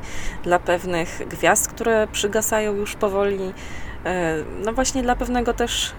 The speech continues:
e, schyłku takiego. On się tak fajnie pochyla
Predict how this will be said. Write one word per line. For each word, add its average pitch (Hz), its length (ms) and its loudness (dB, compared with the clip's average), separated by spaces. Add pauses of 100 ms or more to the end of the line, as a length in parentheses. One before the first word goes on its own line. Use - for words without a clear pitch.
(100)
e, 220 140 -4
schyłku 220 580 2
takiego. 208 720 0
On 240 100 -2
się - 100 -4
tak 233 140 2
fajnie 233 360 2
pochyla 220 600 4